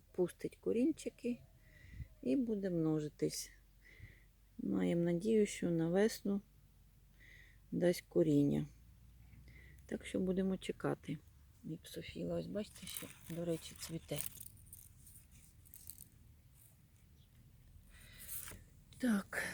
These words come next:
ну все, то вже рука болить, довго ходжу.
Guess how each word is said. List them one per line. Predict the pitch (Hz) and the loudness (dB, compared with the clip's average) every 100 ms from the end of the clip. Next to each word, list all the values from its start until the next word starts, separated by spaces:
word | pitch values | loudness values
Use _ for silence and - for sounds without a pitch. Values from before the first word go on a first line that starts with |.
| - | -6
ну | 226 | -6
все, | 214 - 170 | -2 0 0
то | - | 0
вже | 165 175 - 170 - | 0 0 2 4 4
рука | - - - 170 | 4 2 2 2
болить, | 165 180 180 170 - - - | 4 4 4 0 -4 -12 -8
довго | 147 175 170 175 | -2 0 0 -4
ходжу. | - 175 170 - 254 | -2 -2 -2 4 4